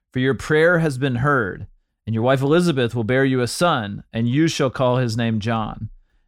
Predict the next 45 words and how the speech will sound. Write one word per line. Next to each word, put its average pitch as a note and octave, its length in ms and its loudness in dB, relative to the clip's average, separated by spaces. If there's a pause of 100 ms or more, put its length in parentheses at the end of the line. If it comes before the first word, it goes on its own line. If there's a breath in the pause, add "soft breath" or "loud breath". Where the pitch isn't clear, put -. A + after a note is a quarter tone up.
And - 80 -2
you C3+ 80 0
will C3+ 100 2
have C3+ 180 0
joy C3 340 2
and C3+ 140 0
gladness, A#2 720 -2 (100)
and A#2+ 160 0
many D#3+ 380 2
will B2+ 240 0
rejoice A#2+ 520 0
at G#2+ 100 -6
his G#2 120 -8
birth, G2 460 -6 (440)
for A#2 100 -4
he C3 120 2
will D3+ 120 4
be D3 120 2
great D3 340 2
before B2+ 220 -4
the A#2+ 100 0
Lord. B2 440 -2 (840)
And B2 140 0
he C#3+ 140 2
must D#3+ 280 2
not F3+ 220 0
drink D3+ 260 0
wine C3+ 400 2
or B2 60 0
strong D3 420 0
drink, A2+ 520 -6 (400)
and C3 140 0
he C#3 120 2
will D#3+ 140 4
be D3 120 2
filled E3+ 380 2
with A2+ 140 -4
the B2 100 -2
Holy B2+ 220 0
Spirit, - 580 -4 (160)
even D3 300 2
from C3+ 180 0
his C3 180 2
mother's B2 360 0
womb. A#2+ 420 -2